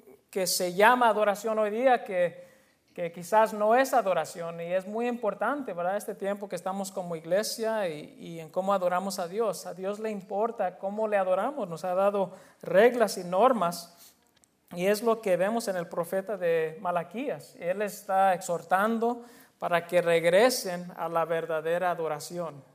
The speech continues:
He's, the prophet Malachi is exhorting God's people to come back to what is true worship.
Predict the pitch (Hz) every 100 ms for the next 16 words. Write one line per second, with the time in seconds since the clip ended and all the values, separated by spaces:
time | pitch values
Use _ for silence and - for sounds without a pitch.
0 | - 185 196 180 - _ _ - 156 190
1 | 202 202 185 175 202 247 240 196 190 185
2 | 190 180 165 165 165 202 202 185 180 196
3 | 220 - - 294 - 220 214 - - -
4 | _ - 180 - 208 196 196 202 202 -
5 | 190 185 175 - - 190 196 175 180 180
6 | -